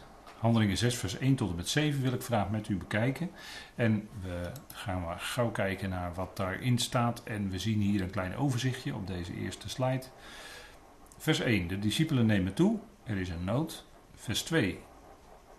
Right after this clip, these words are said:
Wat is geen werk van de apostelen? Misschien met een vraagteken erbij. Vers drie. Keuze van zeven mannen. Vers vier. Wat is geen werk van de apostelen? Vers vijf en zes. Keuze van zeven mannen.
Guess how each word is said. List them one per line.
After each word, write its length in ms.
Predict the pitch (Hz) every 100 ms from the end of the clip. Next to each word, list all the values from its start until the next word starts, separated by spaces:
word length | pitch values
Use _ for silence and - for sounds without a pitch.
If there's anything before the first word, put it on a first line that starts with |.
| - - - - -
Wat 300 | 104 131 -
is 180 | 107 -
geen 260 | 139 117
werk 240 | 107 98 -
van 180 | 98
de 60 | 80
apostelen? 680 | 82 127 117 - 185 233 208 - - - - - -
Misschien 260 | 113 -
met 140 | 92 92
een 60 |
vraagteken 540 | 95 101 98 139 135 143
erbij. 380 | 135 151 233 - - - - - - -
Vers 260 | - 113
drie. 240 | 113 180 123
Keuze 300 | - 120 104
van 140 | 92
zeven 300 | 87 90 80
mannen. 280 | 90 107 160 - - - -
Vers 220 | - 113
vier. 340 | - 110 151 208 - -
Wat 240 | 98 98
is 220 | 85 - -
geen 300 | - 160 107
werk 220 | 87 82
van 160 | - 87
de 60 |
apostelen? 520 | 80 - 90 - 143 202 - - - - - - - -
Vers 200 | - 95
vijf 320 | - 110 95
en 80 | 85
zes. 260 | 82 139 -
Keuze 300 | 151 131 107
van 160 | 95
zeven 320 | 98 95 85 90
mannen. 340 | 95 143 196